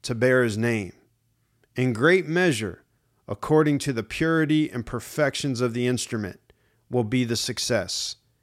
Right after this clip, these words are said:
It is not great talents God blesses so much as great likeness to Jesus.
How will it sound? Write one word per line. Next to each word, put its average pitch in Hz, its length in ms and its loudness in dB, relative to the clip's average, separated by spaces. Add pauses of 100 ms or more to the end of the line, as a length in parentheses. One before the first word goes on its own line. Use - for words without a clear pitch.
(460)
It 185 120 2
is 202 140 2
not 185 300 2
great 160 280 2
talents 156 580 -2
God 123 340 2
blesses 120 480 0
so 120 220 0
much 120 520 -2 (540)
as 110 240 -2
great 127 500 0
likeness 131 600 0
to 131 160 -6
Jesus. 110 800 -6